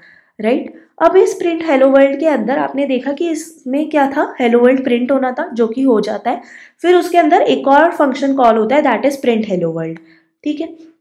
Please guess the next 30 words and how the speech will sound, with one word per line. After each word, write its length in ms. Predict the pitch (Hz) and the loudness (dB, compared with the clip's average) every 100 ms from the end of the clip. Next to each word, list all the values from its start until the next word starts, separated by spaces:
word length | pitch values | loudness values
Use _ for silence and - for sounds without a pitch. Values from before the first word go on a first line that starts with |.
| _ | _
तो 80 | 330 | -6
फिर 260 | 311 349 320 | -4 -2 -2
से 220 | - 392 | 2 2
नया 340 | 370 330 320 330 | 4 2 2 0
फंक्शन 340 | 320 302 320 | -2 -2 -2
कॉल 220 | 311 285 269 | 0 2 4
हुआ 180 | 254 | 2
है, 140 | 233 - | 2 0
तो 120 | 330 | -6
सेकंड 420 | 320 269 285 302 | -2 -2 -2 -2
टाइम 220 | 302 294 | -2 -2
जब 180 | 269 294 | -2 -4
प्रिंट 260 | 285 269 269 | -2 0 0
hello 200 | 240 233 | 0 0
world 160 | 240 240 | 0 2
कॉल 220 | 233 220 | 2 2
होता 160 | 220 | 0
है 80 | 277 | -2
तो 100 | 311 | -6
फिर 220 | 311 302 | -4 -4
से 160 | 269 311 | -4 -2
वो 260 | 302 359 - - - _ 247 | 0 -2 -6 -20 -20 _ -2
नई 440 | 247 247 320 440 | 2 2 0 -4
स्टैक 380 | - - 226 226 | -4 -2 -2 -2
की 80 | 269 | -2
मेमोरी 400 | 254 214 208 294 | 0 0 -2 -2
यूज़ 340 | 269 226 220 - | -2 -2 -2 -4
कर 100 | 170 | -8
लेता 300 | - 170 175 | -8 -12 -10
है 120 | 170 | -12